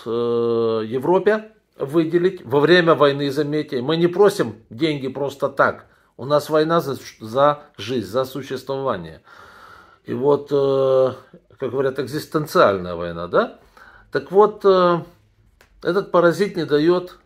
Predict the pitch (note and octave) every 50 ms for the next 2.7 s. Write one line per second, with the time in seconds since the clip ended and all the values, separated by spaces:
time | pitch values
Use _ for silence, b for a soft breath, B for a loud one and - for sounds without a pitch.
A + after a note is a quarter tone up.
0 | _ _ _ A2 G#2 A2+ A2+ B2 B2+ C#3 E3+ F3+ E3+ D3+ B2 A#2 C#3+ C#3+ D3 D3
1 | C#3+ C3 C3 B2+ B2+ C3 C3 C#3 C3+ - _ _ _ - - - A#2+ A2+ - D3
2 | B2+ C3 - B2 G#2+ A2 G#2+ G#2 G#2 G#2+ G#2+ G2+ -